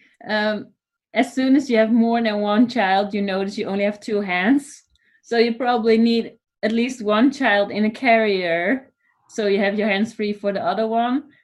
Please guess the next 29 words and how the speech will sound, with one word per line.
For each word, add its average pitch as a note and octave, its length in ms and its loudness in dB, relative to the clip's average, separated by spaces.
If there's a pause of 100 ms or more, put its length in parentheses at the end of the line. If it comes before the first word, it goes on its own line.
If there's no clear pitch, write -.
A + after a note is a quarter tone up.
(200)
And G#3+ 140 -2
especially A#3 640 2
when A3+ 240 0
we G#3+ 120 -2
were G3+ 240 -4
traveling, C4+ 920 0 (240)
uh, F#3+ 480 -8
I G#3+ 120 -4
took C4 360 -10
three D4 220 -4
of D4 100 -2
my A3 180 0
kids. G#3 440 -4
Before G#3+ 320 -2
Felice A3 380 -4
was A#3+ 140 -6
born, A#3 220 -2
I G#3 100 -4
took A3 300 -12
three A3+ 220 -4
of G#3+ 120 -4
them, G#3 360 -4 (600)
uh, G3 300 -4 (480)
to C4 60 2
New B3+ 160 6
York A3 560 2 (800)
and A#3 160 4
to C4+ 100 0
London. A3 880 0